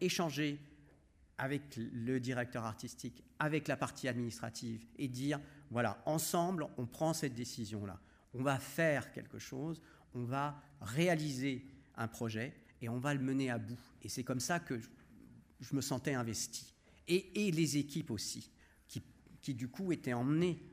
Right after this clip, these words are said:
dans cette aventure, de, de se dire, on ne, on ne peut pas...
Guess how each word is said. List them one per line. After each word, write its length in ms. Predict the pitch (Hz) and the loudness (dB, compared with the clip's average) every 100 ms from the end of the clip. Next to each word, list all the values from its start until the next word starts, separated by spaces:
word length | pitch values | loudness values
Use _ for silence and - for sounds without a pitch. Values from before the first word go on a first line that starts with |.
| - | -10
dans 120 | 117 | -6
cette 220 | 107 113 110 | -4 -2 -2
aventure, 460 | 107 98 - 107 - - - | -4 -6 -10 -14 -16 -20 -12
de, 60 | 104 | -10
de 160 | 98 110 | -6 -6
se 140 | 98 | -6
dire, 420 | 104 127 165 180 - - - - | -6 -4 -2 -2 -6 -18 -12 -2
on 120 | 139 | 2
ne, 180 | 139 143 139 | 2 0 -2
on 120 | 139 | 0
ne 100 | 139 | 0
peut 220 | 139 165 | 2 2
pas... 380 | 170 147 110 | 4 2 0